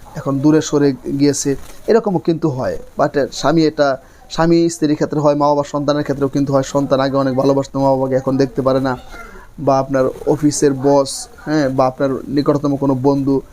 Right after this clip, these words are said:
বা আপনি যাকে বিবাহের জন্য পস-, পছন্দ করছেন, এরকম আপনার মনের মানুষ, অনেক ক্ষেত্রে কিন্তু সমস্যা দেখা দেয়।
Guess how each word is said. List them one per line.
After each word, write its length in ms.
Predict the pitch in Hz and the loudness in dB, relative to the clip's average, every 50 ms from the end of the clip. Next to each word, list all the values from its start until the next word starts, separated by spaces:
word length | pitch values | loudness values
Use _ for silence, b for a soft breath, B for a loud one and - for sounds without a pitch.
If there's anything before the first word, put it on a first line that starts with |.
| b b b b | b b b b
বা 80 | - 135 | -2 -2
আপনি 180 | 127 - 147 135 | 0 0 0 0
যাকে 240 | 131 139 139 - 139 | 0 0 0 0 2
বিবাহের 360 | 139 143 143 139 147 143 139 | 2 2 2 2 0 -2 -2
জন্য 200 | 135 139 139 139 | 0 0 0 0
পস-, 280 | 135 - 143 139 - 143 | 2 2 0 0 0 2
পছন্দ 360 | 139 143 143 151 139 135 139 | 0 0 2 2 0 0 0
করছেন, 300 | 131 139 135 - - 135 127 - | 0 0 0 0 -2 -4 -2 2
এরকম 360 | - 147 151 143 - 143 139 | 2 2 4 4 2 0 0
আপনার 260 | 135 135 - 147 135 131 123 - - - - - - - - - - - - - - - | 0 -2 -2 -2 -2 -2 -4 -6 -12 -20 -20 -20 -20 -20 -20 -20 -20 -16 -16 -12 -10 -6
মনের 320 | 143 147 151 147 143 143 | -2 0 2 4 4 4
মানুষ, 320 | 143 139 131 135 131 127 - - B B B B B B B B B B - - | 4 4 2 2 0 -4 -6 -12 B B B B B B B B B B -2 2
অনেক 200 | 170 180 196 190 | 2 2 2 2
ক্ষেত্রে 260 | - 214 185 190 190 | 0 0 2 2 2
কিন্তু 200 | 170 185 175 175 | 2 2 0 0
সমস্যা 360 | - - 160 151 147 - 151 | 2 0 0 0 0 0 0
দেখা 260 | 135 139 143 - 131 | 0 0 -2 -2 -2
দেয়। 180 | 131 139 156 | 0 0 0